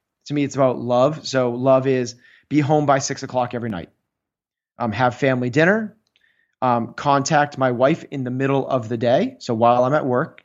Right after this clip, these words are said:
contact her before I get home. Um, play with, I call 'em the littles. I have two little kids. Um, so play with the littles,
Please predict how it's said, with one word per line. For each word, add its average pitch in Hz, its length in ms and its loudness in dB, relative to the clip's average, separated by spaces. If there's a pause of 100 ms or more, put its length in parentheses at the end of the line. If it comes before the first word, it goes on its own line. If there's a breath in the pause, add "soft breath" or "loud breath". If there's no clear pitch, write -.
contact 120 440 -4
her 131 180 2
before 117 300 2
I 120 40 2
get 131 100 0
home. 120 180 -2 (560 loud breath)
Um, 120 360 2 (160)
play 151 280 4
with, 156 340 0
I - 60 -4
call 135 180 0
'em 131 60 -2
the 123 80 -6
littles. 139 520 -2
I - 80 -2
have 117 260 -6
two - 140 -4
little 127 240 2
kids. 165 380 -4 (280)
Um, 120 140 0
so 117 120 -6
play 143 160 2
with 135 100 2
the 139 80 0
littles, 160 440 2